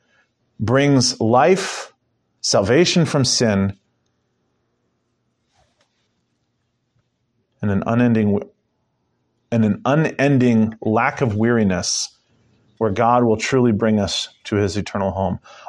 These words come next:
All of this centers on the work of the Spirit of the Lord here in the world. And as Isaiah continues to ramp up in his descriptions of what salvation will look like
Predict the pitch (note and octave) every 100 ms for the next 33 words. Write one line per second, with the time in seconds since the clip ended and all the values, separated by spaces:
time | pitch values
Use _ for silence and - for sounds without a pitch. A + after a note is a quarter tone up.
0 | - B2+ E3 F#3+ E3+ C3 A#2+ - - D3
1 | C#3 A#2 G#2+ A2+ G#2+ A2 B2 D3 D3+ A#2
2 | - - A#2+ A2+ A2 A2 G#2 F#2+ - _
3 | - A#2+ G#2+ - A2 G#2 G#2 A#2 G#2+ E2+
4 | - _ _ _ - C3+ B2+ B2 B2+ C3+
5 | A2+ C#3+ C3+ B2 A2+ D3+ D3+ B2 - A#2
6 | A2 C3+ C3 C3 C3+ A#2 A2 - A2 -
7 | D3+ D3 C3+ A#2 A2 F#2+ C3+ D3 - C3
8 | A2 C3 - A2+ G#2 A2+ D3 - G2+ G2
9 | -